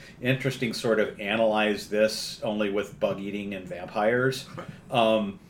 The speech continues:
but neither one feels particularly fleshed out. There are parts of it that I had fun with.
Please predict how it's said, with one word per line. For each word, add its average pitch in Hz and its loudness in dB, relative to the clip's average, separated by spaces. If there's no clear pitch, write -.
but - 6
neither 135 4
one 120 2
feels 110 -2
particularly 101 -6
fleshed 90 -6
out. 92 -2
There 151 6
are - 6
parts 127 4
of 120 -2
it 127 -2
that 110 4
I 104 2
had 107 0
fun 85 -6
with. - -10